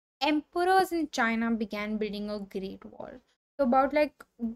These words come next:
Mauryan Empire के around ही, जैसे हम कह सकते हैं ना, twenty-four hundred years ago, जो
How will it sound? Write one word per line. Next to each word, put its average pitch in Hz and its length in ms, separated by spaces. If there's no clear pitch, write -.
Mauryan 247 440
Empire 254 480
के 277 60
around 220 500
ही, 226 320
जैसे 220 380
हम 220 200
कह 214 160
सकते 214 320
हैं 226 60
ना, 277 140
twenty-four 311 760
hundred 262 460
years 240 200
ago, 226 360
जो 302 100